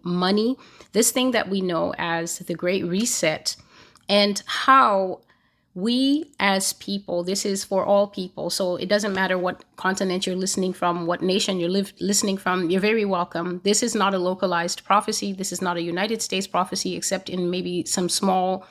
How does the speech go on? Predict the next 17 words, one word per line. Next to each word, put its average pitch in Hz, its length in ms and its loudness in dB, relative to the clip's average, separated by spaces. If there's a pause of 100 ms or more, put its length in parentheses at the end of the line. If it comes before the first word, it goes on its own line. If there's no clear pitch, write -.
(520)
and 175 180 2
particular 185 600 0
ways 175 560 -2 (320)
of 185 220 4
how 208 260 2
certain 220 460 -2
things 202 260 0
will 190 80 -4
be 175 120 -4
done 190 240 0
here 170 360 -2 (440)
to 220 100 2
make 233 240 4
sure 185 420 0
that 165 300 -4
the 185 80 -4
population 190 760 0